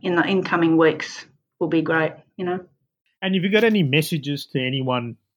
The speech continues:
Speaker 2: you know, of course, not gonna be in Goulburn, but around, you know, Australia who would be thinking about, you know, taking that leap and, you know, potentially running a Sandwich Chefs on their own?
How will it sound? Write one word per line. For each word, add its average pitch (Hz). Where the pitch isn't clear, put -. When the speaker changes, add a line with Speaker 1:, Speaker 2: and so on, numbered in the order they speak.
Speaker 2:
you 220
know, -
of 175
course, 185
not 170
gonna 143
be 123
in 113
Goulburn, 120
but 113
around, 139
you 175
know, 117
Australia 131
who 123
would 151
be 127
thinking 156
about, 123
you 208
know, 175
taking 170
that 143
leap 127
and, 113
you 160
know, -
potentially 131
running 123
a 117
Sandwich 123
Chefs -
on 139
their 107
own? 117